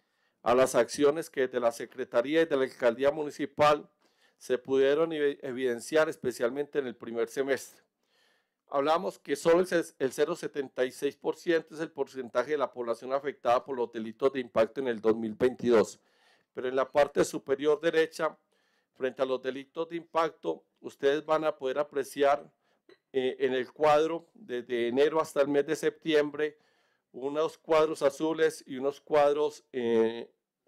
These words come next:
naranjas. Ahí pueden apreciar cómo en el primer semestre hasta el mes de mayo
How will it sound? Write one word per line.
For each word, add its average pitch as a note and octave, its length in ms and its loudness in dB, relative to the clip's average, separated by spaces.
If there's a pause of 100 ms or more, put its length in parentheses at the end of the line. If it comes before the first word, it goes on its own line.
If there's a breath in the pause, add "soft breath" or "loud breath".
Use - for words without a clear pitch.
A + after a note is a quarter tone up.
(160)
naranjas. B2+ 840 0 (680 soft breath)
Ahí C3+ 160 2
pueden F3+ 420 2 (120)
apreciar D3+ 680 2
cómo F3+ 480 0 (280)
en C#3+ 120 -2
el C3+ 120 -6
primer C#3 360 -4
semestre E3+ 720 -4
hasta B2+ 300 -6
el A#2+ 100 -4
mes C#3 200 -4
de D#3+ 100 -2
mayo D#3+ 480 0